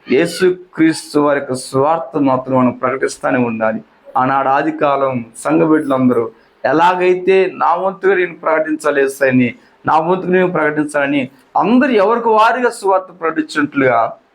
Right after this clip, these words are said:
మనము కూడా ఎవరికి వారిగా యేసుక్రీస్తు వారి యొక్క సువార్త, ఆయన నామస్మరణ ప్రకటించినప్పుడు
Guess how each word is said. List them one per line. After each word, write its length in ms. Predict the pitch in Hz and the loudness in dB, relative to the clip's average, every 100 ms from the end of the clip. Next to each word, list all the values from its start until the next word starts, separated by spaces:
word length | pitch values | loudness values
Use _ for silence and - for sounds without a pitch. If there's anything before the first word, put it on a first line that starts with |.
| - | 0
మనము 400 | 131 139 175 202 | 2 2 0 0
కూడా 240 | 202 190 | 0 2
ఎవరికి 300 | 160 151 151 | 2 0 0
వారిగా 280 | 143 151 156 | 0 0 -2
యేసుక్రీస్తు 760 | 143 139 - 151 - 135 127 131 | -6 -8 -6 -8 -4 -6 -4 0
వారి 120 | 127 | 0
యొక్క 180 | 123 120 | -2 -8
సువార్త, 800 | - 135 156 175 - 139 120 - - _ - | -6 -2 0 0 -2 -2 -2 -4 -16 _ -2
ఆయన 180 | 127 123 | 0 2
నామస్మరణ 680 | 131 160 220 220 185 165 156 | 2 2 0 -4 -2 0 0
ప్రకటించినప్పుడు 1000 | 151 147 143 127 139 135 123 120 117 | 0 -2 -2 -6 -4 -4 -2 -2 -2